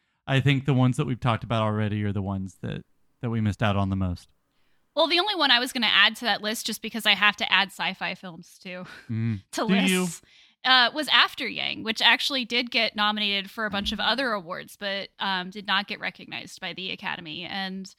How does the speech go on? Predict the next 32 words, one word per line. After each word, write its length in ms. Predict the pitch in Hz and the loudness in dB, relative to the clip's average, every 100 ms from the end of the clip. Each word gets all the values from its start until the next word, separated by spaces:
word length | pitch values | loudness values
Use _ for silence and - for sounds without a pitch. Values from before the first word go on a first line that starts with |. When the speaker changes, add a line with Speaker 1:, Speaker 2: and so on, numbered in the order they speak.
| _ _ _ _ _ _ _ _ - | _ _ _ _ _ _ _ _ 0
Speaker 2:
maybe 420 | 254 320 381 392 | 2 4 4 6
that's 180 | 370 330 | 6 4
also 720 | 247 277 - 320 311 302 294 _ 226 | 2 2 -2 -6 -6 -8 -12 _ -10
because 420 | 240 - 277 320 | -10 -4 -4 -2
Colin 340 | - 349 349 | 0 2 2
Farrell 360 | 320 330 359 349 | 0 2 2 0
is 100 | 320 | -2
in 160 | 277 | -2
it, 300 | 339 403 - - | -2 -2 -8 -12
and 480 | - 214 220 214 214 - - _ | -4 0 0 0 -4 -8 -16 _
we 100 | 233 | 2
Speaker 1:
And 60 | |
Speaker 2:
didn't 100 | 147 | 6
Speaker 1:
we 80 | 143 | 8
Speaker 2:
wanna 120 | 147 | 6
Speaker 1:
do 120 | 151 156 | 6 8
Speaker 2:
put, 80 | 139 | 8
Speaker 1:
hate 340 | 151 143 143 | 8 6 4
Colin 380 | 143 123 123 120 | 0 2 0 0
Speaker 2:
<laughs> 0 | |
Speaker 1:
Farrell. 240 | 117 92 | 2 2
Speaker 2:
we 80 | 90 | 2
didn't 280 | 294 349 339 | 2 2 0
wanna 240 | 302 320 | 4 4
put 240 | 277 320 294 | 4 0 0
too 180 | - 254 | -2 0
much 300 | 226 254 - | 0 -2 -2
behind 300 | 262 247 254 | 0 -2 -2
Colin 280 | 262 233 | -2 -2
Farrell 320 | 240 247 247 247 | -2 -2 -2 -4
this 220 | 247 - | -6 -6
year. 240 | 247 254 | -8 -10